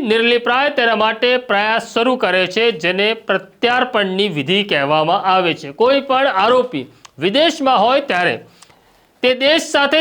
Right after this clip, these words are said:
જો આપણે પ્રત્યાર્પણના કરાર કર્યા હોય, તો તે આરોપીને આપણે અહીંયા લાવી શકીએ છીએ. દુબઈ સાથે ભારતે પ્રત્યાર્પણના કરાર કર્યા હોવાથી તેને ભારત લાવવા માટે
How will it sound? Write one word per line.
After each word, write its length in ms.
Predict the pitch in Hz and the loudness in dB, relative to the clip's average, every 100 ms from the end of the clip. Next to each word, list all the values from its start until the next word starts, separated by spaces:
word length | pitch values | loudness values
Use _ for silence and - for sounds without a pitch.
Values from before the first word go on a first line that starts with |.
| 302 | 2
જો 60 | 277 | 2
આપણે 240 | 254 262 247 | 2 0 0
પ્રત્યાર્પણના 680 | 233 - 269 269 269 254 226 220 | -2 -2 -2 0 0 0 -2 -2
કરાર 300 | 233 285 294 247 | 0 0 0 0
કર્યા 300 | 214 202 185 | 0 2 2
હોય, 220 | 254 349 - - _ | 2 -2 -8 -20 _
તો 100 | 202 214 233 233 | 2 4 2 0
તે 80 | 208 202 | 0 0
આરોપીને 560 | 196 208 233 247 240 233 | 2 2 2 0 -2 0
આપણે 340 | 196 190 190 | 0 -2 -2
અહીંયા 260 | 165 165 180 | 0 0 2
લાવી 240 | 233 269 262 | 2 0 -2
શકીએ 320 | 208 233 240 240 | -6 -2 0 0
છીએ. 120 | 262 175 | 0 0
દુબઈ 220 | 180 180 | 0 0
સાથે 440 | 240 247 240 156 113 - _ - - - | 0 0 -2 -4 -6 -10 _ -20 -10 -2
ભારતે 440 | 190 214 240 247 226 220 | 0 2 0 0 0 0
પ્રત્યાર્પણના 840 | 202 - 202 196 196 202 196 180 180 | -4 -2 -2 0 -2 -2 -2 -4 -2
કરાર 280 | 190 226 233 190 | 0 0 0 0
કર્યા 260 | 180 156 | 0 0
હોવાથી 480 | 170 202 175 - 107 - _ _ _ _ _ _ _ | 2 2 0 -4 -16 -20 _ _ _ _ _ _ _
તેને 160 | 175 185 | -2 0
ભારત 320 | 190 220 285 285 | 0 2 0 0
લાવવા 280 | 277 269 277 269 | 0 2 2 2
માટે 260 | 269 277 | 0 0